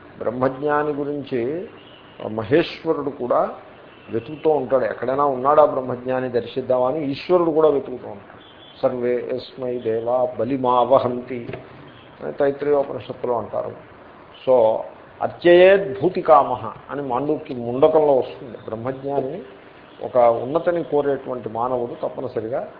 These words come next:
ఆ పూజించవలెను అని ఉంటుంది. కాబట్టి "స పూజ్య సర్వభూతానాం భవతి."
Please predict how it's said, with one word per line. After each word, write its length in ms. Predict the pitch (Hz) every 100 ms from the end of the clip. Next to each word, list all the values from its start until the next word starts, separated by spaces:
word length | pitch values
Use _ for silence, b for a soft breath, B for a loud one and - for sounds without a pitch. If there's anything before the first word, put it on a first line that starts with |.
| - - - 107
ఆ 120 | 120
పూజించవలెను 1200 | - 185 190 165 135 127 113 107 104 117 110 101
అని 100 | 120
ఉంటుంది. 440 | 110 101 107 - -
కాబట్టి 460 | 202 226 120 110 139 - - - - -
"స 40 |
పూజ్య 500 | 135 135 156 151 170
సర్వభూతానాం 1300 | 196 - 143 151 196 175 135 151 147 135 131 147 175 156
భవతి." 460 | 120 107 - 123